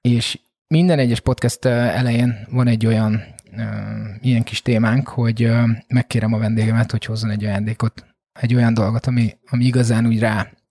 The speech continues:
ö, illik, vagy úgy szívből jön, és ugye az a tervünk, hogy ezt majd, ö, majd így az év végén, vagy egy ilyen szezon végén ezeket az ajándékokat összegyűjtve,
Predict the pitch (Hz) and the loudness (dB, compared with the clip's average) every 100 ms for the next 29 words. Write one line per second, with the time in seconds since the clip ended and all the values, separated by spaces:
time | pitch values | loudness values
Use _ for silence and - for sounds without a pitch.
0 | _ _ _ _ - - - 120 117 117 | _ _ _ _ -20 -18 -6 -2 0 2
1 | 131 123 127 135 - - - - _ 120 | 0 2 2 0 -6 -20 -20 -20 _ -6
2 | 120 113 113 - 127 113 117 127 160 - | -4 -4 -4 0 0 2 2 2 0 -4
3 | - - _ 113 113 110 - 131 131 135 | -20 -20 _ 0 2 2 0 2 4 2
4 | 117 - 107 101 117 120 123 117 110 123 | 2 0 -2 0 -2 -2 -2 -4 -4 -2
5 | 110 107 110 110 110 104 - - _ _ | -2 -2 -2 -2 -4 -6 -14 -20 _ _
6 | _ _ - 117 110 113 113 117 113 104 | _ _ -2 0 2 2 2 2 2 0
7 | 110 113 123 123 110 104 107 107 - 110 | 0 2 2 2 -2 -2 -4 -4 -4 -4
8 | 101 107 101 113 117 - - 117 110 107 | -4 -2 -2 0 0 0 -2 -2 0 -2
9 | 110 110 110 - - 120 156 - 123 123 | -2 -2 -2 -4 -4 0 0 0 2 2
10 | - 131 | 2 0